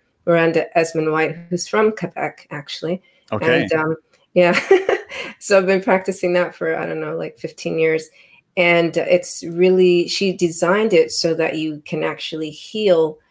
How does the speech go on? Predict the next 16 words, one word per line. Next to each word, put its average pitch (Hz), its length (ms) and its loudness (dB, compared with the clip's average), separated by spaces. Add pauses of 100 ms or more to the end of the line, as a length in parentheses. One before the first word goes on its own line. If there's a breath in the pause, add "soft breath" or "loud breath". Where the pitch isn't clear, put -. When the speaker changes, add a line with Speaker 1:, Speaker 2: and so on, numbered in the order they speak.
(260)
Speaker 1:
your 165 580 0
muscles 170 720 -2
and 156 320 -4
activate 160 480 -2
your 156 120 -4
mitochondria, 151 840 -6
right? 156 280 -4
So - 140 -6
that's, 151 420 0
like, 156 320 -2
the - 120 -12
powerhouse 160 720 0
of 151 120 -10
all 151 160 -2
your 139 120 -4
cells. - 580 -4